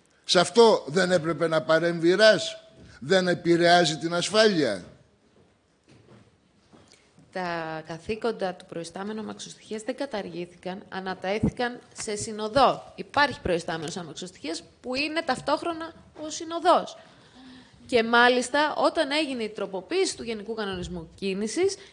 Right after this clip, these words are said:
Speaker 2: η ρας φρόντισε τρεις φορές... ε, ξέρετε, η ρας δεν είναι, δεν,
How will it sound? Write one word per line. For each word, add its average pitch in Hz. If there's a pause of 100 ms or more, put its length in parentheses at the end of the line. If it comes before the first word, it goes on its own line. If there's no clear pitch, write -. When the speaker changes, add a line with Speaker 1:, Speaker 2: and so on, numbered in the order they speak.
Speaker 2:
η 247
ρας 285
φρόντισε 269
τρεις 381
φορές... 175 (480)
ε, 180
ξέρετε, 226
η 226
ρας 247
δεν 330
είναι, 190
δεν, 240